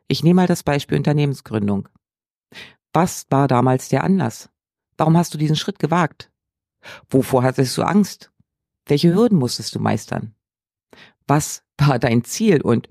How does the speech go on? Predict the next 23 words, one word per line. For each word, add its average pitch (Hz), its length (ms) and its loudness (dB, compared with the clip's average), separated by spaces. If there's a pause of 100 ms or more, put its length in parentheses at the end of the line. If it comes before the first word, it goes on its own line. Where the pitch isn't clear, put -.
hast - 360 -10
du's - 180 -8
erreicht 101 680 -2
oder 117 180 -2
hat 113 160 -8
sich - 160 -8
da 107 140 -2
was 107 160 -2
verändert 147 420 0
in 185 120 2
der 175 120 0
Zwischenzeit? 202 600 -2 (880)
Wer 170 140 2
hat 190 100 0
dich 180 140 2
auf 180 80 -4
dem 170 180 4
Weg 175 180 4
begleitet? 156 760 0 (640)
Was 147 340 -2
hast 170 240 -4
du 123 100 0
gelernt? 135 540 0